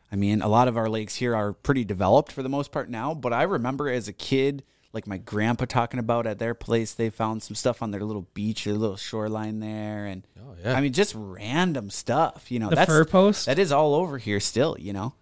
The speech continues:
Speaker 1: Yeah, all by the fur post in the river here. Yeah, it's pretty crazy. So we even, we have some of that here too.
Speaker 2: My dad built the house down in Rock Creek in nineteen ninety-three and dug a full basement with a walkout basement. And,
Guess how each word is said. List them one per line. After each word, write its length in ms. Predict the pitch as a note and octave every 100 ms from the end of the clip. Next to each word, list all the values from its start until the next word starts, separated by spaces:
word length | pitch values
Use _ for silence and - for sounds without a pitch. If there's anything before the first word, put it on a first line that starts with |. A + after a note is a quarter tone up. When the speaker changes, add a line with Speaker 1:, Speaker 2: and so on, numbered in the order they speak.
| -
Speaker 1:
Yeah, 140 | D#3
all 220 | - B2+
by 120 | C#3
the 100 | D3
fur 220 | B2+ - B2+
post 360 | - D#3+ -
in 80 | D3
the 60 | A#2
river 340 | G#2 A#2 C3+
here. 320 | C3+ C#3+ D3 C#3+ _ _ _ -
Yeah, 200 | A2 G#2 -
it's 160 | A#2
pretty 220 | - A2 A2+
crazy. 260 | A#2+ C3
So 220 | - A#2
we 240 | A2 C3 -
even, 340 | D#2 C#3+ G#2 -
we 100 | A#2
have 100 | B2+
some 120 | A#2+
of 60 | G#2
that 80 | -
here 220 | - C3+
too. 180 | - C3 G#2+ _
Speaker 2:
My 160 | A#2 C3
dad 260 | C3 C#3
built 160 | A#2+ G#2+
the 80 | G2+
house 220 | G#2+ G2+
down 180 | A2+ G2+
in 80 |
Rock 220 | G2 G#2 -
Creek 240 | A2+ G#2
in 80 | F2+
nineteen 260 | G2 G2+
ninety-three 720 | G2+ G2+ F#2+ - A2 A2 G2 F2+ _ _ _ _ -
and 340 | G#2+ G2+ G2 - _ - - -
dug 200 | A2+ A#2+
a 40 | G#2+
full 260 | - C#3
basement 440 | B2+ B2 A#2+ A#2 A#2
with 100 | G2+
a 20 |
walkout 380 | G#2+ A2+ G2+ F#2
basement. 340 | F2+ - D2+
And, 20 | F#2+